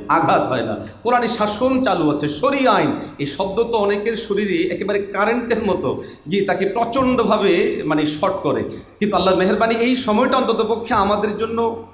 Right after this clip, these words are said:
অন্তত মিনিমাম উপলব্ধি করার একটা জায়গা তৈরি করতে পারে। তো যাই হোক, আমি যে কথা বলছিলাম যে আল্লাহ সুবহানাহু ওয়া তাআলা আমাদেরকে প্রথম যেই বিষয়টার দিকে ইঙ্গিত দিলেন, "আন্নাস, ইয়া আইয়ুহান নাস, উত্তাকু রাব্বাকুমুল্লাযী খালাকাকুম মিন নাফসিন ওয়াহিদা।"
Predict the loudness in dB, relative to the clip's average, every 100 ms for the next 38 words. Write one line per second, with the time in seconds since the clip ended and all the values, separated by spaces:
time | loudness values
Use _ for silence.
0 | -16 -8 -4 -2 0 0 2 0 0 -2
1 | -8 -10 -8 -2 2 2 2 0 2 2
2 | 0 -2 -2 -2 0 0 0 -2 -4 -8
3 | -8 -10 -12 -16 -6 0 2 2 0 0
4 | -2 -2 0 -2 0 -2 -2 -6 -14 -14
5 | -2 0 2 2 0 0 0 0 2 2
6 | 0 2 2 2 2 2 0 0 -2 -4
7 | -6 -4 -4 -8 -16 _ _ _ _ -2
8 | 0 0 2 4 2 2 0 0 -4 -2
9 | -2 0 -2 -2 -2 0 0 0 -2 -2
10 | -4 -2 -2 0 -2 -4 -8 -8 -2 0
11 | 2 0 0 -2 -4 -4 -6 -8 -6 -4
12 | -2 0 0 -2 -4 -2 -2 -2 -4 -6
13 | -8 -2 0 2 0 -2 -2 0 0 -4
14 | -8 -2 2 2 2 0 -2 -2 -4 -6
15 | -10